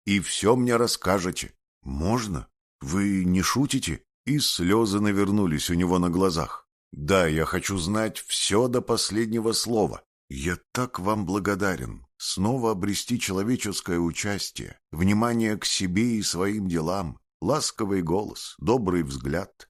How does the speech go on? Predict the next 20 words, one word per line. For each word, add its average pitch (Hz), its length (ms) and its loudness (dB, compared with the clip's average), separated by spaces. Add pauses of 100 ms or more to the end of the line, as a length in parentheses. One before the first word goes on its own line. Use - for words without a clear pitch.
(140)
После 120 400 2
всего, 139 380 0
что 123 200 -2
я 123 160 2
пережил 123 560 0
здесь, 90 540 -4
Господи, 85 920 -2 (200)
да 98 180 4
ради 104 300 2
этого 110 320 2
я 104 120 4
готов 107 440 0
на 113 140 2
колени 117 560 2
стать». - 580 -4 (480)
Он 85 240 0
крепко 98 420 2
пожал 90 380 2
мне 82 180 2
руку, 101 460 -2